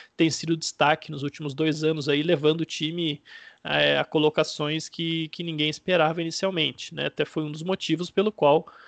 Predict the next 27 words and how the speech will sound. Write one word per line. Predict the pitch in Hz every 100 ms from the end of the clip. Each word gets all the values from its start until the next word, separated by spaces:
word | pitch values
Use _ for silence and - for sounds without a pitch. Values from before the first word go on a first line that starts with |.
| - -
é, | 156 143 143
o | 147
K | - 160
D | 151
e | 147
o |
Kyrie | 143 160 147
escolheram | 143 - 175 156 156 151 143 131 -
ir | 170
pro | 190
Nets | 165 147 156 -
e |
não | 165 151 165 175
pro | 254
Knicks, | 196 156 -
por | -
exemplo, | 147 135 147
que | -
fica | 151 160
na | 151
mesma | 143 156
cidade, | - 170 139 139 147
né? | 139
Considerando | - 139 143 151 143
que | 147
eles | 143
queriam, | - 147 147 143 139